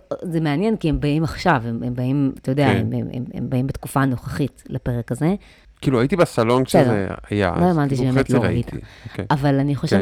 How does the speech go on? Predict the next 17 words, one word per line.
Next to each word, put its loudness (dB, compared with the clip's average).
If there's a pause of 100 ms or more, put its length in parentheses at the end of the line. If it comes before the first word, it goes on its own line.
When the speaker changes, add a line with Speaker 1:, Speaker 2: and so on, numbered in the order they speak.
Speaker 2:
כן. -18
Speaker 1:
שיש 4
משהו 0
דווקא -2
שעושה -2
להם 0
טוב, 0 (600)
לדמו-, -2
לתדמיתם -2
הציבורית, 0
לראות 0
אותם 0
כפי -4
שהם -2
עכשיו -2 (260)
באמצע -2
העונה. 2